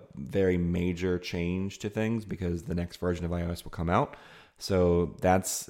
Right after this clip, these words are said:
that's a limiting factor. And really, if we're talking about Swift, which is the primary language that we use to,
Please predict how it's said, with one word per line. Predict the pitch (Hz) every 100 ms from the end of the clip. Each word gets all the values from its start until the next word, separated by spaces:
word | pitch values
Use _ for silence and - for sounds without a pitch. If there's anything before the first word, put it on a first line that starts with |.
| -
that's | - 92 -
a |
limiting | 98 101 95
factor. | 104 98 107 104
And | - 90 87 87
really, | 95 92 90 85 -
if | -
we're | 87
talking | 87 87
about | 82 -
Swift, | - 127 120
which | 85 90
is |
the | 80
primary | 85 87 82 82
language | 82 80 78
that |
we | 67
use | 82 113 127
to, | 104 98